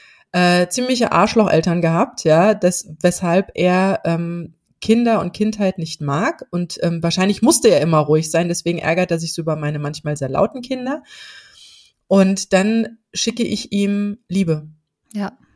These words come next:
Speaker 1: Also so, ich gehe dann wirklich so ganz tief rein und versuche zu verstehen, warum dieser Mensch jetzt so reagiert. Nicht, dass ich es gutheiße, ähm, also nicht Schwamm drüber und, äh, er ist, wie er ist. Nein,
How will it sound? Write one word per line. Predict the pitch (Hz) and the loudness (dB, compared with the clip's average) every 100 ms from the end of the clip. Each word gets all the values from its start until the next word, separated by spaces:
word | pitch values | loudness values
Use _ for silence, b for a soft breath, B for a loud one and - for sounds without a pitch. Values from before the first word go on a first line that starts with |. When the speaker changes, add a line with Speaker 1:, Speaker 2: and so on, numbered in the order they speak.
| _ _ _ _ | _ _ _ _
Speaker 1:
Also | 185 185 | 0 2
so, | 190 202 | 4 2
ich | 208 | 2
gehe | - | 2
dann | 240 226 | 2 2
wirklich | 233 233 | 0 -2
so | 220 | 0
ganz | 214 240 | 0 0
tief | 226 - - | -6 -6 0
rein | 220 233 | 2 2
und | 226 | 0
versuche | 226 208 214 | 0 -2 -4
zu | 202 | -6
verstehen, | - 180 - - 226 285 302 | -4 -2 -4 0 2 2 0
warum | 269 247 240 | -2 0 0
dieser | 226 220 | 0 0
Mensch | 208 214 | 0 -2
jetzt | 214 - | -4 -4
so | 202 | -2
reagiert. | 202 196 196 214 | 0 0 2 0
Nicht, | 214 202 | 2 0
dass | - | -2
ich | 160 | -4
es | 147 - | -8 -4
gutheiße, | 190 233 247 269 311 - b b b b b - | -4 -2 -2 -2 -4 -8 b b b b b -4
ähm, | 190 180 | 0 2
also | 165 180 | 2 2
nicht | 185 175 | 2 2
Schwamm | 165 170 | 2 4
drüber | 196 202 214 226 233 | 4 4 6 6 4
und, | 196 185 - | 0 -4 0
äh, | 170 | 2
er | 170 - | 4 0
ist, | - | -2
wie | 180 | 0
er | 180 151 | 2 2
ist. | 220 | 0
Nein, | 180 156 208 240 | -2 0 0 -2